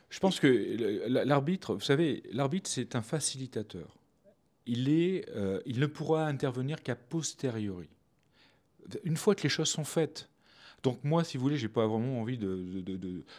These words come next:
d'incriminer un arbitre ou quoi ou qu'est-ce. Il fait, il fait son maximum, euh, il prend ses décisions,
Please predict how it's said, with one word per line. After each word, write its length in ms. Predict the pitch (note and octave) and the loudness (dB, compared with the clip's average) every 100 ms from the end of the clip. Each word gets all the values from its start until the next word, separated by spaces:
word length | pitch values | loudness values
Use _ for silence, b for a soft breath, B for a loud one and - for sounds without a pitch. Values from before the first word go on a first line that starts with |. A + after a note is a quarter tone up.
| B G2 | B -6
d'incriminer 680 | G#2 G#2+ A#2 A2 A2 C3 | -6 -4 -4 -2 0 0
un 200 | B2 F#2+ | 0 -2
arbitre 440 | G2 G2+ B2+ C#3+ G2 | -4 -4 -6 -8 -14
ou 40 | |
quoi 180 | - G2+ | -4 -2
ou 120 | G#2 | -2
qu'est-ce. 420 | F#2+ E3+ C3+ - - - | -2 -2 -2 -6 -12 -12
Il 220 | F2+ C3+ | -8 -6
fait, 140 | - D3+ - | -2 -2 -2
il 120 | G#2+ | -4
fait 140 | A2 | -2
son 140 | - A#2+ | -2 -2
maximum, 680 | A2 - G2+ F#2+ G#2 D#3 D#3 B B B B | -4 -4 -4 0 0 -2 -6 B B B B
euh, 380 | F#2 F#2 F2+ F2 | -6 -4 -2 -4
il 100 | - | -4
prend 220 | G#2+ C#3+ C3+ | -6 -6 -4
ses 140 | A2+ | -2
décisions, 680 | G#2 G2 F#2+ F#2 G2+ B2 | -2 -4 -8 -4 -2 -2